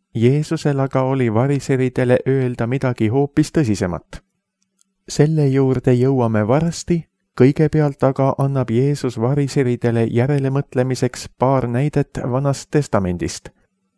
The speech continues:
Loen kaheteistkümnendast peatükist salmid kolm ja neli. Tema aga ütles neile, „Kas te ei ole lugenud, mida tegi Taavet,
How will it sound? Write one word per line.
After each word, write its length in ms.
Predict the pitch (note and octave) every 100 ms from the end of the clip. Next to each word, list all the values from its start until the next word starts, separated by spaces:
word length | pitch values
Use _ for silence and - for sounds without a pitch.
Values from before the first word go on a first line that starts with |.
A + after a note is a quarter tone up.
| _ _ -
Loen 380 | C3+ C#3+ C3 B2+
kaheteistkümnendast 1160 | D3+ C#3 C3+ D#3+ D3+ - C3+ A#2+ A#2 A#2+ - -
peatükist 680 | C#3+ D3+ D3+ - D#3 - -
salmid 500 | - C3+ C3 A#2+ -
kolm 380 | - C3 C#3 C3+ -
ja 180 | C3+ C#3
neli. 360 | C#3+ G#2+ F#2 _ _ _ _ - _ _ _ _ _ _ _
Tema 320 | - D3 D#3+ E3
aga 320 | D#3+ C#3+ C#3
ütles 400 | D3 - A#2+ A#2+
neile, 520 | B2+ A2+ F#2+ F#2+ G2 _ _ _ -
„Kas 260 | C#3+ D3+
te 160 | - D3+
ei 320 | C#3+ C#3+ C3+
ole 240 | B2+ B2
lugenud, 580 | C#3 F3+ C3+ A#2 A2+ - -
mida 320 | B2 C#3+ C3 A#2
tegi 320 | C3 - G#2
Taavet, 600 | A2+ B2+ D3+ D#3+ _